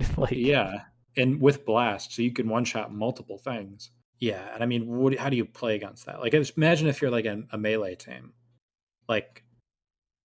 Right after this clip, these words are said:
Speaker 2: your charge range is basically nine inches. You have an eight-inch charge, so you can charge things nine inches away. You can sit and conceal and, like, hide and cover, but this guy, he has indirect, so he doesn't care.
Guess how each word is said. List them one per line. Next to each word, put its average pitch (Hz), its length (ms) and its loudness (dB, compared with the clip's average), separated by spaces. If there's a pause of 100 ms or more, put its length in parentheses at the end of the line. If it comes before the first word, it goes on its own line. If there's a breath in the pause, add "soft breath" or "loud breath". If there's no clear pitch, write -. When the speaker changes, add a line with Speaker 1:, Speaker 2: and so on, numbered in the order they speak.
(400)
Speaker 2:
your 139 400 2 (380)
charge 160 400 2
range 98 420 -4
is 101 80 -8
basically 131 420 0
nine 101 320 -6
inches. 92 440 -16
You 117 60 -6
have 101 60 -8
an - 80 -10
eight-inch 113 360 -2
charge, 98 380 -10
so 113 60 -8
you 98 60 -8
can 104 80 -16
charge 107 260 -4
things 101 220 -10
nine 104 240 -6
inches 98 300 -10
away. - 240 -14 (640)
You 147 160 0
can 131 340 -2
sit 196 240 2
and 160 140 2
conceal 120 760 0
and, 117 120 -6
like, 104 160 -6
hide 135 200 2
and 120 120 0
cover, 117 360 0
but 117 200 -2
this 147 140 6
guy, 151 260 4
he 151 160 2
has 139 100 4
indirect, 127 540 0
so 120 100 -4
he 127 60 2
doesn't 123 200 0
care. 98 380 -2